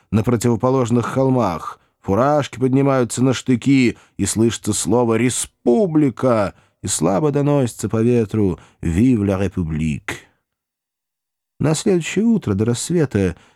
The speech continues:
герцог Брауншвейгский связывает, так сказать, свои ранцы, зажигает сколько может огней и уходит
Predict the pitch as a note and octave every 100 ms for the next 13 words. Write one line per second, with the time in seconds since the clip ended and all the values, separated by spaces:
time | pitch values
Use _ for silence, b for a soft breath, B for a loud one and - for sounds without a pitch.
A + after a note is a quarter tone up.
0 | b _ F#2 D3+ C#3+ - B2+ C#3 C3+ A#2+
1 | D#3+ E3 C3 C#3 B2 - D3 C#3+ A#2+ A#2
2 | - A2 - G#2 F2 F2+ F#2 G2 C3 F3
3 | F3+ - F3+ D#3+ b b b F#2+ B2+ C#3
4 | D3+ C#3+ A#2+ - A#2+ A2+ B2 A#2+ G#2+ -
5 | G#2 A2 F#3+ G3+ C3+ - _ _ F#3+ F3+
6 | C3+ - D#3+ E3+ C#3+ B2+ - -